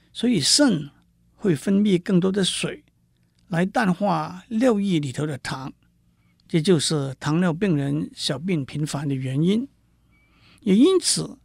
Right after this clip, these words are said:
糖尿病人常常觉得口渴，同时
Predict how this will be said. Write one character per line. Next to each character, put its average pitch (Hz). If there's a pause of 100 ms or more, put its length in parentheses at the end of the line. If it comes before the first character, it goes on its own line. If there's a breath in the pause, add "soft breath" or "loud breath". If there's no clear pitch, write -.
(440)
糖 156
尿 196
病 170
人 147
常 160
常 147
觉 143
得 139 (160)
口 196
渴， - (640)
同 160
时 151